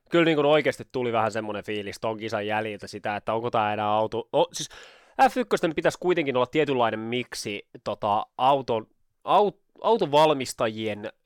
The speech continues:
teknologiakamppailua, sitä kuka rakentaa parhaan auton, ja sitten sitä, että kuka on paras kuski.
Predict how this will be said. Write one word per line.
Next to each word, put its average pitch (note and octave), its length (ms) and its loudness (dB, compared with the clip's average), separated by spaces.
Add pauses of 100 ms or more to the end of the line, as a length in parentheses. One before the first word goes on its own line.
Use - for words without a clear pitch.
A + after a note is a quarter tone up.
(140)
teknologiakamppailua, A2+ 1300 0
sitä B2 160 -6
kuka C#3 220 -2
rakentaa A2 360 -4
parhaan A2+ 440 0
auton, A#2 520 0 (200)
ja B2+ 120 -2
sitten A#2 300 -4
sitä, A2+ 280 0
että G2+ 120 -6
kuka A2+ 240 -2
on F#2 80 -4
paras F#2+ 280 -4
kuski. - 440 -20